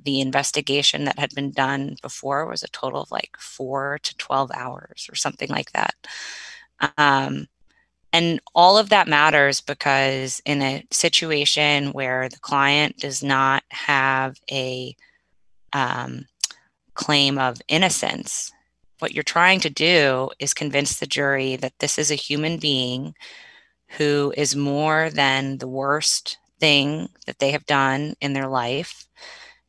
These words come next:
and that because of the circumstances that contributed to this person's upbringing, they should basically have mercy and let them spend the rest of their life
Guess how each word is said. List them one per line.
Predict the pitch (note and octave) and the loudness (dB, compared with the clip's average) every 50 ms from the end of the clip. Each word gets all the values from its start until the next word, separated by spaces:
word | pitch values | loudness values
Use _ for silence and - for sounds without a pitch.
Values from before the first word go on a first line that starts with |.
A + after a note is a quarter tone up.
| _ _ | _ _
and | - D3+ D3 C#3+ C#3 C#3 C#3 C#3 C#3 C3+ C#3 C#3+ - - _ _ _ _ _ _ _ _ _ _ | 2 4 6 6 6 6 6 4 4 2 0 -2 -6 -10 _ _ _ _ _ _ _ _ _ _
that | C3+ C#3+ D3+ C#3+ C#3 C#3 C#3 - - - | -2 2 4 6 6 4 4 0 -4 -10
because | - - _ - - D3+ D3 D3+ - | -18 -16 _ -2 2 2 4 4 2
of | E3+ - | -2 -4
the | - - | -2 -2
circumstances | - - D3+ C#3+ - - D3 - - C#3+ C#3+ C#3 - - D3 C#3+ C#3+ D3+ D#3 - - | 0 0 0 0 -2 -4 -4 -2 0 0 0 0 0 -2 -2 0 0 0 -2 -2 -2
that | - - - | -2 -2 -2
contributed | - C3+ - D#3+ C#3+ D3+ D3 C#3+ - | -2 -2 -2 -2 0 0 0 0 -2
to | - C#3 | -2 -4
this | C#3+ C#3 | -4 -6
person's | - - - C#3+ - - C#3 C3+ | -6 -6 -6 -6 -4 -4 -6 -2
upbringing, | - - D3+ - - D3 C#3+ C#3 C3 C3+ C3 C3 C3+ C#3 - _ | -2 -2 -2 -2 -2 -4 -4 -2 -4 -6 -8 -8 -10 -10 -10 _
they | - D3 C#3+ D3 | -2 0 0 2
should | - - - D#3 D3 D3+ D3 D3 D3 - - - - - - - - _ _ - | 0 0 0 2 2 2 2 0 -2 -6 -12 -16 -20 -20 -20 -20 -20 _ _ -2
basically | - D3 D3 - - E3+ - - D#3 D#3 | 0 2 2 2 2 2 4 4 4 4
have | C#3+ D#3 D3+ | 4 2 0
mercy | D3 D3+ D3+ F3+ A#3+ - - - - C3+ - D#3+ F3 F3+ - _ _ _ _ _ - - | 0 0 0 2 2 2 0 0 0 -2 -2 -2 -4 -6 -8 _ _ _ _ _ -4 0
and | D3 D3+ D3 D3 C#3+ C#3+ D3 D3 - - | 2 2 4 4 2 2 0 -2 -4 -2
let | - D3+ D3+ D#3 - - | 2 2 2 2 2 2
them | D#3 C#3+ C#3 C#3+ C#3+ | 0 2 2 2 0
spend | - - - - C#3 C#3 C#3+ C#3 | 0 0 2 2 2 2 2 0
the | C3+ | 0
rest | C3 C3 C3+ - - | 0 0 0 0 -2
of | D3 C3+ | -4 -4
their | - C3+ C3 | -4 -4 -2
life | C3 B2+ B2+ B2 B2+ B2 - - - | 0 0 0 0 0 -4 -8 -14 -20